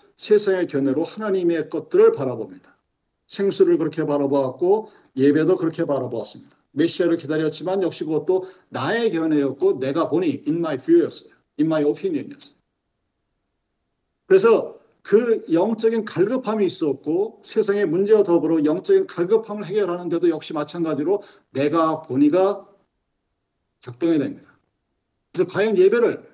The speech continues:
그리심 산에서 드려야 되느냐, 예루살렘 산에서 드려야 하는 세상적인 관점으로 종교를 바라봅니다. 그리고 하나님을 바라봅니다. 그리고 자신의 죄를 바라볼 때도 역시 마찬가지로 세상적인 모습으로 바라봅니다.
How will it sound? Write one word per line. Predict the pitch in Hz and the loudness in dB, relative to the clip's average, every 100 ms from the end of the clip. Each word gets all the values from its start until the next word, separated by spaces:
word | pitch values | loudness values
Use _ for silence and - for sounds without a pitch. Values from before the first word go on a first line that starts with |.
| _ _ | _ _
그리심 | 143 214 - 240 | 0 0 -2 -4
산에서 | 220 240 214 | -2 0 -2
드려야 | 220 196 190 | 2 6 6
되느냐, | 170 147 127 101 - _ _ _ _ | 6 2 0 -6 -14 _ _ _ _
예루살렘 | 160 175 196 196 190 | 2 2 2 0 0
산에서 | - 185 160 175 | -4 -4 -2 -2
드려야 | 180 254 226 | -2 0 0
하는 | 175 165 196 208 _ | -2 -4 -6 -10 _
세상적인 | - 233 233 226 202 196 190 | -10 -8 -4 -2 4 4 4
관점으로 | - 160 156 160 147 156 190 196 - _ _ _ _ | -2 -6 -4 0 2 2 2 -2 -10 _ _ _ _
종교를 | - 147 175 202 | -2 2 4 4
바라봅니다. | 147 120 110 87 - _ _ | 4 -2 -8 -12 -20 _ _
그리고 | - 135 | -8 -8
하나님을 | 180 180 190 220 | -4 -2 4 4
바라봅니다. | 160 127 107 98 - _ _ _ _ _ _ _ _ _ _ _ _ _ _ | 2 -2 -6 -10 -18 _ _ _ _ _ _ _ _ _ _ _ _ _ _
그리고 | 135 147 | 0 0
자신의 | 147 156 202 - | -2 -2 -2 2
죄를 | 170 233 | 2 2
바라볼 | 202 165 139 | 0 0 -2
때도 | 131 139 | -2 -2
역시 | 131 | -2
마찬가지로 | 131 123 127 120 113 156 175 - _ | -6 -6 -8 -8 -4 -6 -6 -14 _
세상적인 | - 175 165 151 139 135 139 131 | -4 0 2 2 2 2 0 0
모습으로 | 113 - 147 165 | -6 -4 -4 -2
바라봅니다. | 123 104 - - | -4 -6 -12 -20